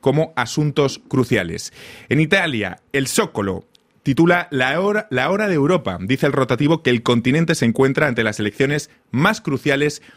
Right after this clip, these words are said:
de su historia. Y el diario anti-Brexit, The New European, nos trajo esta portada para despedir el año. Boom. La semana más explosiva para la política británica en sesenta años. Este diario pide abiertamente un segundo referendo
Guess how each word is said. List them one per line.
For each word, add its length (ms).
de 240
su 160
historia. 560
Y 120
el 80
diario 340
anti-Brexit, 800
The 140
New 160
European, 560
nos 160
trajo 460
esta 300
portada 380
para 160
despedir 420
el 100
año. 440
Boom. 600
La 140
semana 340
más 240
explosiva 640
para 160
la 140
política 440
británica 480
en 80
sesenta 580
años. 380
Este 180
diario 440
pide 280
abiertamente 680
un 120
segundo 440
referendo 640